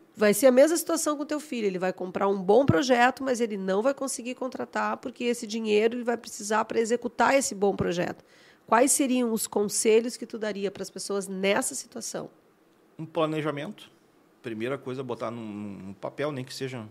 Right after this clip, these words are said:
Speaker 2: uma folha, escrever, o que que nós vamos
Speaker 1: Um
Speaker 2: fazer?
Speaker 1: caderninho?
Speaker 2: Isso. O que que nós vamos fazer? Vai fazer tal coisa? Tá. Depois que tu terminar essa tal coisa aqui, nós vamos começar tal coisa.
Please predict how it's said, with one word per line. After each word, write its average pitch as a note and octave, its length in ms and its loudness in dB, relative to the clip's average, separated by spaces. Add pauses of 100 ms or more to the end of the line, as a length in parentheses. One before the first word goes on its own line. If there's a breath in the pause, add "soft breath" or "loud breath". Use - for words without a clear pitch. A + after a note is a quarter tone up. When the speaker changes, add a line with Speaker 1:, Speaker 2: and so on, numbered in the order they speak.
(100)
Speaker 2:
uma B2 160 -10
folha, B2+ 280 -10
escrever, A#2+ 320 -12
o - 40 -20
que - 180 -14
que - 80 -16
nós G3+ 100 -6
vamos G3 160 -6
Speaker 1:
Um - 20 -4
Speaker 2:
fazer? A3 140 -2
Speaker 1:
caderninho? A3 600 4 (180)
Speaker 2:
Isso. D#3+ 360 -2
O - 20 -20
que F#3 100 -14
que A3 60 -12
nós B3 100 -6
vamos A#3 120 -6
fazer? A#2 320 -6 (240 soft breath)
Vai D3 80 -12
fazer D#3 140 -6
tal D#3+ 160 -4
coisa? E3+ 320 -2
Tá. G2 180 -4
Depois C#3 360 -8
que - 80 -20
tu - 80 -20
terminar F3 260 -4
essa C#3+ 180 -8
tal B2 220 -4
coisa A#2 340 -8
aqui, F3+ 380 -8 (280 soft breath)
nós C3+ 120 -8
vamos C3+ 160 -8
começar C3+ 240 -10
tal G3+ 180 -8
coisa. A#2 300 -6